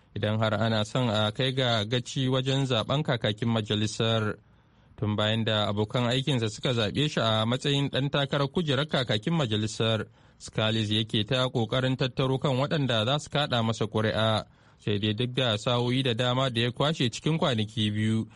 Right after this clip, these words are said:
yana neman haɗin kan waɗannan 'yan majalisar, Scalise bai samu nasara ba.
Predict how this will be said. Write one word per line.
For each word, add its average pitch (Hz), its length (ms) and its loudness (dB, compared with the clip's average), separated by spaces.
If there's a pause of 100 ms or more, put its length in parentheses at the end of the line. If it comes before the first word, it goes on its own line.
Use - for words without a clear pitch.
(160)
yana 107 240 2
neman 120 320 2
haɗin 120 240 0
kan 131 180 0
waɗannan 131 540 0
'yan 139 120 2
majalisar, 110 880 0 (360)
Scalise 110 540 -2
bai 107 100 2
samu 117 440 0
nasara 127 460 0
ba. 107 380 2